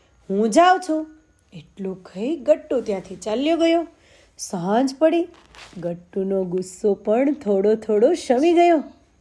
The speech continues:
તેને થયું, "અરે, દરિયાભાઈને હું કેટલું બધું કહીને આવ્યો ગુસ્સામાં ને ગુસ્સામાં. આ વાત સારી ન કહેવાય. એ મારાથી મોટા છે,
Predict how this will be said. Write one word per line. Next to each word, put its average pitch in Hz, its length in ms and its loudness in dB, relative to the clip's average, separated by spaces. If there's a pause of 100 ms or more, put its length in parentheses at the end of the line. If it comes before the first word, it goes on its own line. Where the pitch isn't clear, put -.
(220)
તેને 165 260 -8
થયું, 240 380 -4 (580)
"અરે, 226 240 -4
દરિયાભાઈને 208 720 -4
હું 302 120 0
કેટલું 240 460 -4
બધું 294 240 4
કહીને 330 340 2
આવ્યો 330 280 4
ગુસ્સામાં 294 520 2
ને 294 100 2
ગુસ્સામાં. 277 640 -2 (520)
આ 185 140 -6
વાત 247 220 0
સારી 269 380 2
ન 190 160 -2
કહેવાય. 247 440 0 (500)
એ 180 180 -8
મારાથી 190 520 -6
મોટા 190 460 -2
છે, 294 380 0